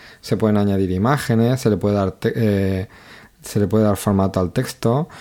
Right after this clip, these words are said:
o sea que se convierte en una aplicación mucho más completa. Eh, s-, siendo algo parecido a lo que era el, la aplicación esta, Ever-, Evernote, creo que se llama,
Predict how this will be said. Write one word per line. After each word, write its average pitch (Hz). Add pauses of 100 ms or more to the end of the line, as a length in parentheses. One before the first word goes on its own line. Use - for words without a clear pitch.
(220)
o -
sea 113
que 104
se 107
convierte 120
en 110
una 113
aplicación 120
mucho 113
más 107
completa. 92 (760)
Eh, 107 (280)
s-, - (440)
siendo 131
algo 120
parecido 123
a 127
lo 104
que 110
era 104
el, 92 (500)
la 104
aplicación 104
esta, 95 (240)
Ever-, 101
Evernote, 98 (140)
creo 98
que 92
se -
llama, 98